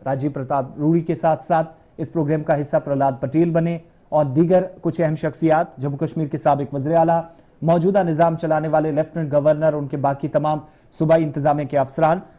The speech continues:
और बिलखुसूस लोकसभा के स्पीकर जो, अ, मेहमान ज़ेवकार की हैसियत से खुद, अ, यहाँ पहुंचे थे। लेकिन बड़ी बात यह है कि सबसे ज्यादा अगर किसी बयान ने सुर्खियां ली, तो वो दो बयान नेशनल कॉन्फ्रेंस के सदर और रुकन पार्लियामेंट डॉक्टर फारूक अब्दुल्ला के,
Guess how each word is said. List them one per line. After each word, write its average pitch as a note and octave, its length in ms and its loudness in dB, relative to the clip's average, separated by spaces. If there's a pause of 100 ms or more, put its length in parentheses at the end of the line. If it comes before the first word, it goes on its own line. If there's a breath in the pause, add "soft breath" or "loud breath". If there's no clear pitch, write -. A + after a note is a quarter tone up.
(100)
और C#3 140 4
बिलखुसूस D#3+ 640 -2
लोकसभा D3+ 360 0
के C#3+ 140 -4
स्पीकर D#3 340 -6
जो, D#3 400 -4 (240 loud breath)
अ, C#3 100 0
मेहमान D3 400 -4
ज़ेवकार C#3+ 460 0
की C#3 140 -6
हैसियत C#3+ 340 -4
से D#3+ 340 -4
खुद, D#3 160 -4 (160)
अ, C#3+ 140 -4
यहाँ C#3 300 -4
पहुंचे C#3+ 280 -4
थे। C#3+ 120 -6
लेकिन F#3+ 320 -2 (300 soft breath)
बड़ी F3+ 180 4
बात F3+ 280 2
यह F3+ 140 2
है F3 140 -2
कि F3 380 0 (280)
सबसे G3+ 340 0
ज्यादा E3 320 2
अगर D#3+ 300 -2
किसी D#3+ 260 -4
बयान D3+ 280 4
ने E3+ 100 0
सुर्खियां E3+ 460 -2
ली, E3 200 -4 (300 soft breath)
तो F3+ 60 2
वो F3 120 4
दो F3+ 300 4
बयान E3+ 380 2 (300)
नेशनल E3+ 360 -4
कॉन्फ्रेंस E3+ 400 -4
के F3 100 -2
सदर E3 300 -2
और D#3 220 2
रुकन D#3 260 -4
पार्लियामेंट D#3 420 0
डॉक्टर D3 260 -4
फारूक D3 320 -2
अब्दुल्ला F3 360 2
के, E3 240 0